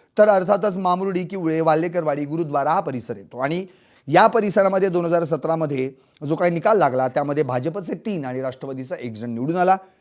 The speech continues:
बाळासाहेब ओहाळ, जया राऊत, संगीता भोंडवे आणि मोरेश्वर भोंडवे. यामध्ये अपक्ष अकरा जण लढले होते आणि एकूण एकोणतीस उभे होते. यावेळी मात्र इच्छुकांची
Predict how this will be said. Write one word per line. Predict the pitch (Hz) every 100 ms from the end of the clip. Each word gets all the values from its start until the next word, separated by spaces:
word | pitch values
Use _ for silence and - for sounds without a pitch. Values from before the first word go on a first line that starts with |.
| _
बाळासाहेब | 127 151 165 170 151
ओहाळ, | 139 151 170
जया | 151 143 139
राऊत, | 147 156
संगीता | 131 127 139
भोंडवे | 127 117 120
आणि | 139 160
मोरेश्वर | 110 113 110 135 165
भोंडवे. | 156 139 101 - _ _ -
यामध्ये | 170 220 202 143 147 - _ _ _ _ -
अपक्ष | 247 254 - 254 262 - _ -
अकरा | 175 220 247
जण | 214 226 220 _
लढले | 165 175 185
होते | 165 175
आणि | 175 160
एकूण | 135 170 202 -
एकोणतीस | 151 165 156 143 190
उभे | 156 120
होते. | 95 _ _ _ _ -
यावेळी | 156 202 269
मात्र | 254 233 202 185 208 _ _ _ -
इच्छुकांची | 214 - - 285 269 240 254